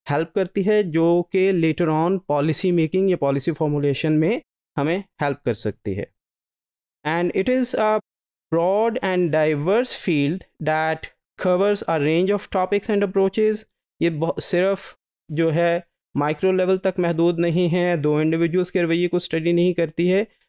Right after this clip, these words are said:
बल्कि मैक्रो लेवल के ऊपर भी जो है स्टडी करती है। जैसे मुआशरों का एक दूसरे के साथ किस तरह का ताल्लुक़ है, दो कंट्रीज आपस में किस तरह से जो है वो ताल्लुकात रखती हैं,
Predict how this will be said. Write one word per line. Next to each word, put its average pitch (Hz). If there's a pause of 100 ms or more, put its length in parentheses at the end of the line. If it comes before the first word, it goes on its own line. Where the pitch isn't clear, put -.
(140)
बल्कि 170
मैक्रो 170
लेवल 170
के 165
ऊपर 151
भी 147
जो 143
है 135
स्टडी 123
करती 107
है। - (400)
जैसे 160
मुआशरों 151
का 190
एक 180
दूसरे 175
के 175
साथ 175
किस -
तरह 165
का 160
ताल्लुक़ 151
है, 147 (200)
दो 156
कंट्रीज 185
आपस 175
में 175
किस 156
तरह 156
से 151
जो 147
है 143
वो 147
ताल्लुकात 139
रखती 135
हैं, 135